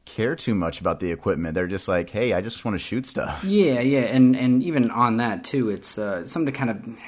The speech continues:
Speaker 2: I, I hate to say just avoid, like, getting a bunch of actors together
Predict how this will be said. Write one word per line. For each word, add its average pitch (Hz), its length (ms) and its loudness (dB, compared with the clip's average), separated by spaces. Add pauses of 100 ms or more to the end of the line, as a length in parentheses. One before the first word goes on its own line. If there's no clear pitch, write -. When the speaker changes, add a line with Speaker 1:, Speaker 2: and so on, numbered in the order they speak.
(340)
Speaker 2:
I, 139 360 -12 (160)
I 156 140 -8
hate 180 360 -4
to 160 80 -2
say 120 380 2
just 113 360 -6
avoid, 117 760 0
like, 98 560 -4
getting 131 200 2
a 110 60 -2
bunch 120 320 0
of 120 160 -6
actors 123 460 -2
together 139 600 -4